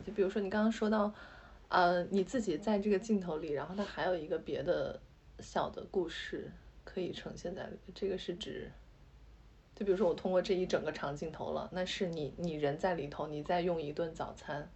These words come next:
那它区别于其他的梦游时间，它的特殊点在哪儿呢？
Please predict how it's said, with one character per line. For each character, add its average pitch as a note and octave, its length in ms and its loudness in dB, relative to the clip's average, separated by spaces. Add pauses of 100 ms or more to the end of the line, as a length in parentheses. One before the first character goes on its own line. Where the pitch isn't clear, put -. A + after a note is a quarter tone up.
(140)
那 F#3+ 80 -10
它 F3 120 -4
区 F3 200 -8
别 D#3+ 140 -2
于 E3+ 100 -6
其 - 180 -12
他 E3 160 -8
的 E3 120 -8
梦 D#3+ 160 -12
游 C#3+ 120 -8
时 D3+ 200 -8
间， D3+ 160 -8 (640)
它 F#3 80 -4
的 F3+ 80 -2
特 - 200 -4
殊 E3+ 220 -8
点 D#3 300 -8
在 D#3 160 -14
哪 D3+ 100 -12
儿 C3 180 -14
呢？ C#3+ 100 -12